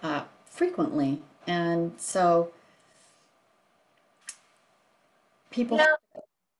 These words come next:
Speaker 2: you know, you know, it's interesting. I actually enjoyed making more money than my husband, but I think it's 'cause I thought that meant I got to be the boss.
Speaker 1: Yeah,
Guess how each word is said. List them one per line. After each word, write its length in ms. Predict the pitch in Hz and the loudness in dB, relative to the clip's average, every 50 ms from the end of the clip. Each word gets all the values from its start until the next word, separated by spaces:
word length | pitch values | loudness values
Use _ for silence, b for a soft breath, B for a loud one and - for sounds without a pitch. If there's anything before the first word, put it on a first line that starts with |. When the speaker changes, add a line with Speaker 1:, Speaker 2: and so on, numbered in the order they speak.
| _ _ _ | _ _ _
Speaker 2:
you 60 | 269 294 | 0 0
know, 100 | 302 - - - - | 0 0 -2 0 0
you 60 | 302 | 4
know, 100 | 302 320 | 6 6
it's 160 | 311 302 - | 4 4 2
interesting. 420 | - 330 381 381 381 302 302 - 247 | 0 0 2 4 2 2 2 2 2
I 160 | 247 262 302 | 4 4 2
actually 380 | 302 302 - - 269 247 233 214 | 0 -4 -10 -10 -8 -8 -6 -8
enjoyed 480 | 208 202 190 - 196 202 220 240 254 240 | -8 -10 -10 -6 -2 0 0 0 0 -2
making 340 | 185 170 - - - 185 170 | -6 -8 -8 -8 -12 -12 -8
more 140 | 170 180 185 | -8 -6 -6
money 280 | 190 185 185 190 202 | -6 -6 -6 -8 -10
than 160 | 190 190 202 | -12 -12 -10
my 120 | 202 196 202 | -8 -8 -6
husband, 360 | 208 214 208 208 - 202 196 | -6 -8 -8 -8 -10 -10 -6
but 120 | 196 202 220 | -6 -6 -6
I 40 | 220 | -6
think 200 | - 262 262 254 | -10 -14 -14 -14
it's 120 | 240 - | -16 -16
'cause 200 | _ - 220 220 | _ -18 -12 -10
I 100 | 208 202 | -10 -10
thought 280 | - - 214 208 208 - | -8 -6 -6 -6 -6 -8
that 180 | 208 - - - | -12 -14 -14 -14
meant 160 | 202 185 - - - | -16 -16 -16 -18 -20
I 100 | 196 180 | -20 -16
got 240 | - 180 - - - | -14 -14 -14 -16 -18
to 60 | - | -18
be 120 | - 196 190 | -16 -16 -14
the 60 | 190 | -14
boss. 500 | - 190 202 202 202 202 - - - - _ _ _ _ _ _ _ _ _ _ _ _ _ _ _ _ _ _ _ _ _ _ _ _ _ _ _ _ _ - | -12 -10 -10 -8 -8 -10 -12 -18 -20 -20 _ _ _ _ _ _ _ _ _ _ _ _ _ _ _ _ _ _ _ _ _ _ _ _ _ _ _ _ _ 0
Speaker 1:
Yeah, 180 | 311 359 - | 0 0 0